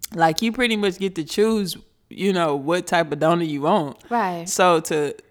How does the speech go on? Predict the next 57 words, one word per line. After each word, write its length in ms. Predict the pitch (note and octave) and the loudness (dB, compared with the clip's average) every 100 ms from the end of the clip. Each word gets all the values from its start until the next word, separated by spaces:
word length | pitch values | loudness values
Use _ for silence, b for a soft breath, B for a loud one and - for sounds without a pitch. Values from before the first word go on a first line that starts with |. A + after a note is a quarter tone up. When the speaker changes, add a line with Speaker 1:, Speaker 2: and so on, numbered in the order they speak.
| - | -8
Speaker 1:
to 180 | E3 D#3+ | -6 -4
seek 580 | - - - C4+ D4+ - | -6 -6 0 2 2 2
out 380 | G3 A3 F#3+ D#3+ | 2 4 0 -2
women 380 | F3+ F#3+ F3 | -2 -2 -2
to 140 | E3+ D#3 | -4 -6
date 540 | C#3+ D#3+ E3+ D3+ - | -2 0 0 -4 -8
just 320 | D3+ E3+ F3 | -6 -4 -4
to 160 | D#3 D#3 | -6 -4
have, 320 | F3+ D#3+ - | -2 -4 -4
just 240 | D3 E3+ E3+ | -4 -4 -4
to 100 | D#3 | -6
say, 300 | D#3+ D3 C3+ | -2 -2 -4
"'Cause 240 | - D#3 | -6 2
I 120 | D3+ | 4
want 320 | E3 D3+ C#3+ - | 4 0 -4 -4
a 80 | C#3 | -4
baby 340 | D3 D#3 D3+ | 0 0 0
that's 240 | D3 D3 | -2 -2
mixed, 420 | D3 D#3+ D#3 - - | -4 -2 -2 -4 -2
I 120 | D3 | 0
want 200 | D#3 D#3 | 2 0
a 40 | |
baby 240 | D3+ D3 D3 | -2 -2 -2
with 180 | C#3 C#3 | -4 -4
pretty 280 | D#3+ D3 | -6 -4
hair, 300 | D#3 D3+ C#3+ | -2 -2 -2
light 280 | C#3 D3 C#3+ | 0 0 0
eyes," 560 | C#3 D#3 D#3 C3+ C3+ - B B B | 2 4 4 0 -4 -10 B B B
I 80 | - - | -2 0
think 140 | C#5+ | 0
it's 160 | B4+ F#4 | 2 0
weird. 500 | F4 G#4+ - G#2 - - | 2 2 0 -4 -12 -6
I 80 | G#3 | -6
think 240 | G#3+ A#3 | -4 -4
it, 220 | G#3+ F#3 - | -2 -4 -2
it 160 | F3 F#3 | 0 0
speaks 360 | - G3+ F#3 | -2 -6 -6
to 180 | - E3 | -6 -4
a 20 | |
lot 240 | D3+ D#3+ D#3+ | 0 0 0
of 60 | |
insecurities. 840 | - G#3+ D#3 - E3 E3+ E3 E3 - | -4 -8 -10 -6 -4 -4 -4 -6 -2
I 140 | F3 | 0
know 300 | F#3 D#3+ D#3+ | 0 0 0
people 380 | F3 F3 E3+ D#3+ | 0 -4 -4 -4
Speaker 2:
Yeah. 120 | D#3 | -2
Speaker 1:
that 40 | E3 | -2
have 200 | C#3 - | -6 -8
said 440 | - D#3+ E3+ F3 | -6 -4 -2 -2
this. 280 | E3+ F3 - | -2 -2 -4
I 120 | D3 | -4
know 180 | D#3 D#3 | -2 -4
people 240 | D#3 D#3+ C#3+ | -4 -6 -6
that 180 | C#3 | -8
feel 300 | - E3 E3 | -8 -6 -2
like 260 | D#3 D3+ D3+ | 0 -2 -4
this. 320 | D3 D3+ D3+ | -8 -8 -12